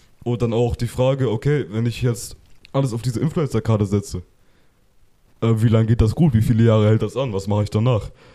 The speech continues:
Sowas halt, ne? Und, ähm, gerade so wegen dieser Kreativität und so weiter, ähm, hat halt Vic dann in seinem Statement irgendwann gesagt, dass er eine,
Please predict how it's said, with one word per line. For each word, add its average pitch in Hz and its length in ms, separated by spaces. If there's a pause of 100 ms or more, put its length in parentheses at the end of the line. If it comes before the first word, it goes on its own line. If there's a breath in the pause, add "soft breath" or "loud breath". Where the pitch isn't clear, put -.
(160 loud breath)
Sowas 117 420
halt, 95 220
ne? 135 180 (520 loud breath)
Und, 113 400
ähm, 110 540
gerade 170 240
so 160 160
wegen 147 140
dieser 135 180
Kreativität 139 800
und 151 120
so 143 100
weiter, 156 380 (720 soft breath)
ähm, 113 460 (800)
hat - 240
halt 135 260
Vic 147 220
dann 123 420
in 117 160
seinem 113 200
Statement 143 480
irgendwann 135 320
gesagt, 127 440 (400 soft breath)
dass 107 160
er 110 60
eine, 110 260